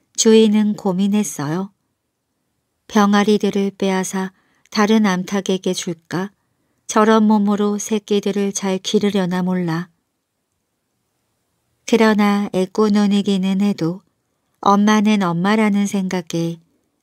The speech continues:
차마 알을 빼앗지는 못했습니다. "조금만 더 지켜보지 뭐. 어쨌든 제 새끼들인데." 그렇게 해서 애꼬는 닭은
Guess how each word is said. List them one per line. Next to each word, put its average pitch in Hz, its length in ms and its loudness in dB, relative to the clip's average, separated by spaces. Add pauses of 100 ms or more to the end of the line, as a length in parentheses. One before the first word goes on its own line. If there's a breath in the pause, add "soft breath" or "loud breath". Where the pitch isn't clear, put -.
차마 214 540 2
알을 196 340 0
빼앗지는 190 880 -4 (400)
못했습니다. 190 960 -2 (1600)
"조금만 202 640 2
더 202 160 -2
지켜보지 196 720 -4
뭐. 170 260 -4 (480)
어쨌든 220 640 2
제 196 220 -2
새끼들인데." 190 960 -2 (1900)
그렇게 220 540 2
해서 190 560 -2 (120)
애꼬는 202 600 2
닭은 180 600 -4